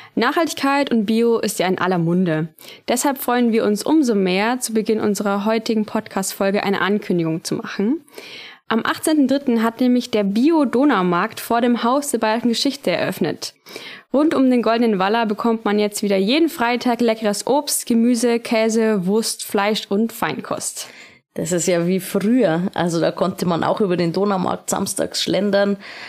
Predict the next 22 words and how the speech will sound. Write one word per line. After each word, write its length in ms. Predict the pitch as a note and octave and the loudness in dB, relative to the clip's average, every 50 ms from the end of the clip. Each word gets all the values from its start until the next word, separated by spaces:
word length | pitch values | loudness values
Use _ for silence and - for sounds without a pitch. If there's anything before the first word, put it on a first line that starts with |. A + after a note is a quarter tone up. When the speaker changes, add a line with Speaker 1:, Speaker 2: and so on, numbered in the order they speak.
| - - | -18 -10
Speaker 2:
hat 180 | - F#3 F3 - | -6 -6 -6 -2
sich 160 | - G3 - | -4 -4 -2
dann 160 | - F3 F#3+ | -2 -2 0
das 160 | F#3 F#3 - - | 0 -2 -2 -2
lebendige 560 | F3+ F3+ - F#3 G3+ F#3 F#3+ F3+ F#3+ F#3 E3 | -2 0 0 0 0 0 0 0 0 0 0
Huhn 140 | A3+ A#3+ A3+ | 0 0 2
noch 180 | G#3+ A3 - | 0 0 -2
aussuchen 640 | - - F#3+ G#3 - - A#3+ A3+ G#3+ - C#4+ G#3+ G3+ | -2 0 0 0 0 0 0 0 0 0 0 -2 -2
Speaker 1:
<laughs> 20 | - | 0
Speaker 2:
können, 440 | - A3 G3 G3+ G#3 G3+ G3 G#3 G#3 - - - - - - _ | 0 0 2 2 2 2 2 0 -2 -4 -12 -18 -18 -18 -18 _
hat 240 | - F#3+ F3+ F#3 - | -4 -4 -4 -2 -2
sich 260 | G3+ F#3 - - - | -2 -2 -4 -6 -6
die 320 | - F#3+ F#3 - - - - | -4 -2 -2 -2 -4 -2 0
Eier 320 | D#3+ G3 G3+ F#3+ F3 D3+ | 2 2 4 2 2 2
ausgesucht 800 | E3+ F#3+ G3 - - - F#3+ G3+ F#3 F3+ G3+ G#3 G#3+ G#3+ - - | 2 0 0 -2 -4 -2 -2 -2 0 0 0 0 0 0 -2 -2
und 140 | - G3+ G3+ | 0 0 0
hat 100 | F#3 - | 0 0
alles 320 | - D#3+ G3+ G3+ G3+ - | 0 0 0 0 -2 -4
frisch 340 | - - - G3 G#3+ - - | -6 -4 -4 -2 -2 -2 -2
vom 220 | - G3 G3 F#3+ | -2 0 0 2
Markt 320 | F#3 F3 F3 G#3 - _ - | 2 0 0 -2 -6 _ -6
bekommen. 720 | - F#3 F#3 - - F3 F3 F3+ F3+ F#3+ G#3 G#3 G#3+ | -6 -6 -6 -2 -4 -2 0 0 0 0 0 0 -2